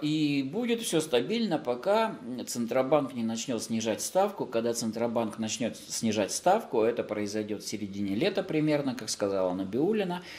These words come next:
а, будет, э, наблюдаться рост этой акции. Э, рост этой акции, потому что эта акция, э, достаточно, м, ну, долгосрочная. Здесь восемьдесят семь процентов от номинала она стоит.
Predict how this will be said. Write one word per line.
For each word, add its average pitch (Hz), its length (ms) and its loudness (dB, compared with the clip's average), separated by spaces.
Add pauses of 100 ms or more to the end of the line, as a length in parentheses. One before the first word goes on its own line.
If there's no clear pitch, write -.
(320)
а, 117 460 6
будет, 190 540 -2
э, 113 800 4
наблюдаться 110 720 2
рост 143 480 2
этой 135 420 0
акции. 101 580 0 (460)
Э, 107 260 4
рост 127 300 4
этой 104 220 2
акции, 175 320 0
потому 101 420 -2
что - 180 -4
эта 98 340 2
акция, 90 420 -6
э, 87 360 -6
достаточно, 87 840 0
м, 85 540 -6
ну, 98 120 2
долгосрочная. 104 720 2
Здесь 101 300 0
восемьдесят 104 420 0
семь - 220 0
процентов 156 600 -4
от - 200 -4
номинала 143 540 0
она 131 180 2
стоит. 110 400 0